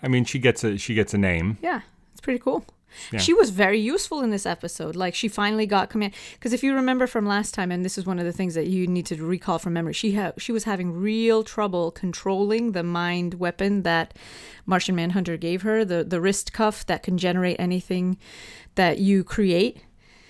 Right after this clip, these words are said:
Speaker 2: And she's like, "Oh, you mean, like, one of these?" <laughs> And it generated exactly what we needed. And you could see that she was focusing to make it happen, but she did have command on it. Do you know what I mean? Like, she's in that in-betweeny stage where she's getting the hang of it,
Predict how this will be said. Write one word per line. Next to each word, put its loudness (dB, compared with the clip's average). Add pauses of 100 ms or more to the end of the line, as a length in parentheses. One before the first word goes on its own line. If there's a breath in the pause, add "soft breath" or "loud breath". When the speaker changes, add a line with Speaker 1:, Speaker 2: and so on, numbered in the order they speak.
(200 soft breath)
Speaker 2:
And 0
she's 2
like, 2
"Oh, 4
you 0
mean, 2
like, -2
one 0
of -4
these?" -4
<laughs> -2
And 0
it 0
generated 2
exactly -2
what -4
we -4
needed. -2
And -4 (280 loud breath)
you 2
could 0
see 2
that 6
she -2
was 0
focusing 0
to 0
make 0
it -2
happen, -2 (400 loud breath)
but 4
she 0
did 2
have -2
command -2
on 0
it. -6
Do -2
you 2
know 2
what 0
I 0
mean? -2
Like, -2
she's -4
in 2
that 0
in-betweeny 2
stage -2
where -4
she's -6
getting 2
the -2
hang -2
of 0
it, -2